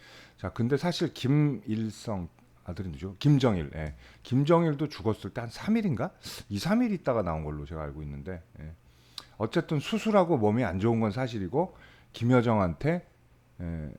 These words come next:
차기 정권을 물려줄 가능성이 높다라는 건 뭐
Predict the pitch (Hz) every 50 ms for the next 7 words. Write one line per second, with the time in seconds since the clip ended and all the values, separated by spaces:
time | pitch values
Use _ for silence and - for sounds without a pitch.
0 | - - - - - - - - _ _ _ _ _ _ _ _ _ _ _ _
1 | _ _ _ _ _ _ _ _ _ _ _ - - - 190 175 185 185 147 113
2 | 110 92 - 117 113 110 107 85 87 92 92 98 92 104 95 - 95 90 90 85
3 | - 92 92 87 87 85 - - - 107 98 90 85 78 78 76 104 110 92 78
4 | 78 78 73 -